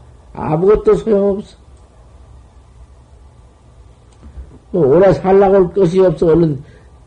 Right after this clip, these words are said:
차-, 차라리 돼진 것이 옳지. 행실 도닦지 않고 그대로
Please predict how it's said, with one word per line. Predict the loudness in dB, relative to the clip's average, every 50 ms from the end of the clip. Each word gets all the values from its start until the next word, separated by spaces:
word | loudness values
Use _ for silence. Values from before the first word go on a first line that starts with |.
| _ _
차-, | -20 -20 -20 -20 -20
차라리 | -14 -8 -4 -2 0 2 2 2 0 0 -4 -8 -16 -20 -20 -20 -20 -12 -2
돼진 | 2 4 4 4 4 2 0 0
것이 | 0 0 0 2 2
옳지. | 2 0 0 -2 -2 0 0 0 0 -2 -6 -12 -20 -20 -20 -20 -20 -20 -20 -20 -20 _ _ _ -20 -20 -8 -2 0
행실 | 0 2 2 0 0 0 2 2 2 0 -2 -6 -10 -20 -20 -20 -20 -20 -20 -20 -20 -20 -8 -2
도닦지 | 0 2 2 4 2 2 0 0 0 -2
않고 | -2 0 0 2 2 2 2 -2 -6 -16 -20 -20 -20 -20 -20 -20 _ _ _ _ _ _ _ -20 -20 -20 -20 -20 -20 -20 -20 -20 _ -4
그대로 | -2 2 2 4 4 4 4 2 2 0 -4